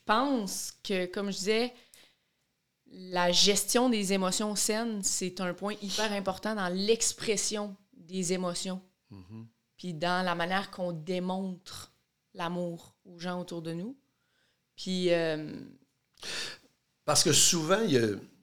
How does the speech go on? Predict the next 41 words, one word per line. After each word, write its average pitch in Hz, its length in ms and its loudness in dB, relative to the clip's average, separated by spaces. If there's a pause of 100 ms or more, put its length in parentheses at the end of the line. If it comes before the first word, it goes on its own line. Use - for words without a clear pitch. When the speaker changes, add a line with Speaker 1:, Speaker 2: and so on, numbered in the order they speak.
(920)
Speaker 2:
quand 220 160 0
il - 100 0
se - 100 4
passe 135 260 8
des 107 140 2
changements 101 680 2 (460)
Speaker 1:
Ouais. 185 180 -10 (320)
Speaker 2:
dans 107 220 0
la 101 40 0
vie, 95 360 -2
là, 92 120 -2
dans 104 140 4
n'importe 165 300 4
quoi, 87 160 -6 (520)
ce - 120 -8
que 110 100 0
j'ai 101 140 2
remarqué, 110 760 2 (140)
souvent, - 640 2 (460)
peut-être - 120 -16
pas 101 80 -4
tout - 160 -2
le 87 80 -8
temps, 185 300 8 (260)
je - 100 -18
fais 135 60 -4
attention 117 420 -4
de 113 40 -12
pas 107 120 -6
dire 104 140 -4
toujours 104 240 -6
tout 117 80 -6
le 101 80 -8
temps, 180 180 -6 (220)
Speaker 1:
<laughs> - 240 -10
Speaker 2:
il 262 640 2
y 143 60 4
a 139 40 10
comme 185 200 8
deux 143 220 8
extrêmes. 101 380 0